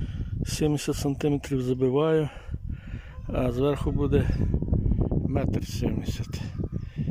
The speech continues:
І прикручую, е, проволокою, більше всього, сваркою не буду варити.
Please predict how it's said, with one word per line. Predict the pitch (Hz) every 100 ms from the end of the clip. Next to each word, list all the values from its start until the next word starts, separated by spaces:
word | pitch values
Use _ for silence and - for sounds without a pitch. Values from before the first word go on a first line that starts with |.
| -
І | - -
прикручую, | - - - - - - - 131 - - - - -
е, | 131 127 127 123 120 - -
проволокою, | 147 139 131 - 127
більше | 123 123 -
всього, | 131 - 139 123 120
сваркою | - 131 120 135 123
не | 123
буду | 117 110 110
варити. | 110 - -